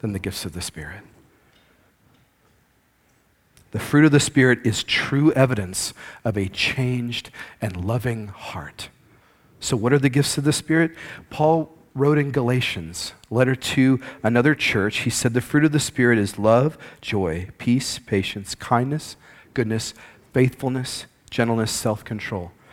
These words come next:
Against such things there is no law." See, this, this describes not only a love that's vital, but that's selfless.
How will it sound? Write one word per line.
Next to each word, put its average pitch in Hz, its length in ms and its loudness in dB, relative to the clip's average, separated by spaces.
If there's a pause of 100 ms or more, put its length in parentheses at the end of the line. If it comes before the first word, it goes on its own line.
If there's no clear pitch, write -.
(580)
Against 123 360 0
such - 200 -2
things 117 300 0
there 107 160 2
is 107 200 -2
no 101 140 -4
law." 98 300 -2 (260)
See, 131 160 2
this, 113 600 2 (760)
this 151 160 6
describes 147 480 4
not 151 140 4
only 143 160 2
a 120 80 4
love 120 240 4
that's 107 200 -2
vital, 113 720 2 (220)
but - 160 0
that's 139 180 2
selfless. - 1080 0